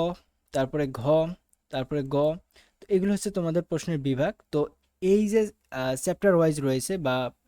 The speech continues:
বিভাগ অনুযায়ী রয়েছে, এগুলো সিরিয়াল মেনটেন করতে হবে, তাহলে তোমাদের, আহ, লেখার যে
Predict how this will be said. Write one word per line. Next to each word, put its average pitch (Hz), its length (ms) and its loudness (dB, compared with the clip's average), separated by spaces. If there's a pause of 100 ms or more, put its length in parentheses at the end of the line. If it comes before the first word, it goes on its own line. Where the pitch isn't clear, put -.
(880)
বিভাগ 180 400 6
অনুযায়ী 175 360 4
রয়েছে, 147 520 0 (380)
এগুলো 190 340 4
সিরিয়াল 208 400 4
মেনটেন 170 380 2
করতে 160 300 -4
হবে, 175 340 -2 (140)
তাহলে 147 300 0
তোমাদের, 147 480 -4 (440)
আহ, 117 240 -4
লেখার 147 800 -2
যে 156 420 0